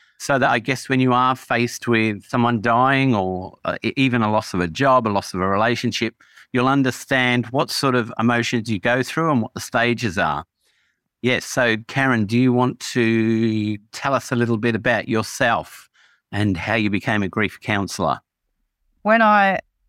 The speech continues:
Speaker 2: initially began studying to become a counsellor, you have to acquire a hundred hours with real clients. So you have to get a placement throughout your studies and work with real life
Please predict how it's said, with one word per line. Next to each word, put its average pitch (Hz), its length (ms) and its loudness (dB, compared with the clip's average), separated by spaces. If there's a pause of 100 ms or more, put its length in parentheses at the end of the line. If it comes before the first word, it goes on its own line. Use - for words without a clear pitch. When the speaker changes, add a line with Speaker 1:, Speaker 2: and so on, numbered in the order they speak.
Speaker 2:
initially 190 380 0
began 175 340 0
studying 160 640 0
to - 160 -12
become 165 280 -2
a 151 60 0
counsellor, 147 640 0 (560)
you 170 100 0
have 165 260 0
to 156 520 0 (920)
acquire 156 720 2
a - 40 -14
hundred 165 320 0
hours 151 580 0 (640)
with 156 300 0
real 160 180 2
clients. 135 540 2
So 143 240 0
you 139 120 0 (380)
have 165 120 0
to - 60 -20
get 107 120 2
a - 40 -2
placement 143 540 -2
throughout 139 240 2
your 135 100 -6
studies 131 680 -2
and 131 420 -2 (1500)
work 147 300 2
with 131 160 -2
real 143 180 2
life 131 240 2